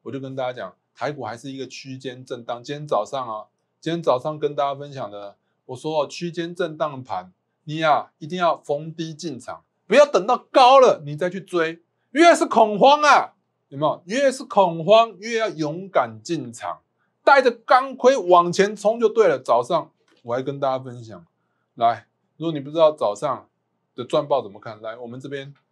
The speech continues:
Line，你加我 Line，你加我 Line 的时候，你就会看到这个画面。这个画面下面有很多的功能键，功能键的部分这边有一个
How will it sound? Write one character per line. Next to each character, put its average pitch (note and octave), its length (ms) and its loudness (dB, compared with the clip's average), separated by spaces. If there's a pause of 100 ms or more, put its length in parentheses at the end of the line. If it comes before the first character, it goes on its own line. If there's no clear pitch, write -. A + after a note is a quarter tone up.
(220)
Line， D3 220 2
你 A#2+ 100 -12
加 D#3+ 220 -4
我 B2 120 -2
Line， A2+ 260 -8 (460)
你 F3+ 80 -8
加 A#3+ 220 4
我 A3+ 80 4
Line A#3 220 4
的 F#3+ 60 -4
时 - 160 -8
候， G#3+ 140 0
你 D#3 80 -4
就 E3+ 80 0
会 F#3 60 0
看 F3+ 140 -10
到 F#3 100 -4
这 E3 100 -8
个 E3+ 160 -2
画 D3+ 260 2
面。 D3+ 260 -10
这 B3+ 120 -8
个 A#3+ 80 -4
画 A#3 180 0
面 A3 160 -8
下 A3+ 160 -6
面 A3 160 -8
有 F3+ 120 -2
很 C3 160 -6
多 C3+ 120 -6
的 D3 120 -8
功 E3+ 280 -4
能 A#2 240 -10
键， B2+ 300 -4 (300)
功 D4 180 4
能 C4+ 160 -2
键 C#4+ 140 -4
的 B3 80 2
部 B3+ 160 -8
分 A#3+ 160 0
这 A#3 100 -10
边 A3+ 160 -2
有 C#3 180 0
一 D#3+ 60 -2
个 D#3 320 0